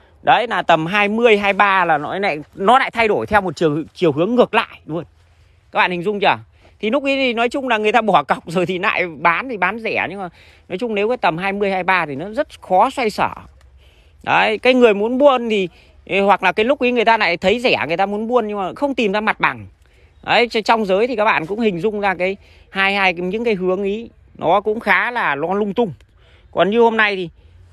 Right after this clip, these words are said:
cái này là cái loại mà dù năm mươi, dù năm mươi, cái loại ở đây đã năm trăm rưỡi, sáu trăm này. Cái, cái gì nhỉ? Ờ, bưởi có lẻ cho người chơi không bác? Bưởi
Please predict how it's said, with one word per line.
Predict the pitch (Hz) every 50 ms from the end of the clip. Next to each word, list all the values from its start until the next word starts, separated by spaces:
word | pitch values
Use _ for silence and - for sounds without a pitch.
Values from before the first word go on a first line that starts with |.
| _
cái | - -
này | 226 226 202 190 175
là | 180 175
cái | 170 190 196
loại | 226 226 156 104 160 170
mà | 170 175 170 165 165 165 165 160 160 160 160 160 160 156 160 156 156 156 143
dù | 143 147 170 165 175
năm | 208 214 226 233
mươi, | 247 262 269 247 170 127 117 - _ _ _ _ _ _ _ _ _ _ _ _ _ _
dù | 151 156 170
năm | 196 202 208 214
mươi, | 226 220 208 180 151 131 127
cái | 139 165
loại | 196 196 135 127
ở | 127
đây | 143 190 214 202 185
đã | 202 214
năm | 226 220 208
trăm | 196 208 196 185
rưỡi, | 226 240 247
sáu | - 175 180 -
trăm | - 220 214 180 135 110
này. | 104 - _ _ _ _ _ _ - - _ _ _ - _ _ _ - - - -
Cái, | 165 160
cái | 160 196 202
gì | 175 175 156 143
nhỉ? | 160 165 135 110 110 120 - - - - _ _ _ _ - - - _ _ - -
Ờ, | - - 143 156 156 156 160 147 -
bưởi | - 180 180 165 156 127 120 120
có | - - 170 196
lẻ | 226 233 196 131 104 117 -
cho | - 196 196
người | 196 180 165 151
chơi | - 202 196 190
không | 190 190 190
bác? | 202 226 233 220
Bưởi | 196 180 151 120 117